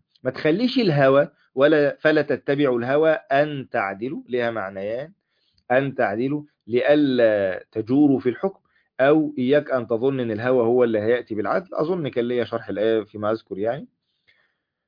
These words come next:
فالخلاصة ارجعوا لشرحها. موانع قيام الإنسان بالقسط: القرابة، الخوف من المركز الاجتماعي،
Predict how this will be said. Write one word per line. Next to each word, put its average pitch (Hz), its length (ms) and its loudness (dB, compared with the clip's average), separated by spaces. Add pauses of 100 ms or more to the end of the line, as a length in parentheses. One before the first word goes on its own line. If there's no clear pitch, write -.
(260)
فالخلاصة 139 540 2
ارجعوا 156 320 4
لشرحها. 156 580 -10 (200)
موانع 135 880 2 (240)
قيام 135 260 4
الإنسان 135 400 0
بالقسط: 120 520 -8 (240)
القرابة، 120 600 0 (600)
الخوف 180 340 -4
من 139 120 -4
المركز 120 420 -2
الاجتماعي، 110 640 -10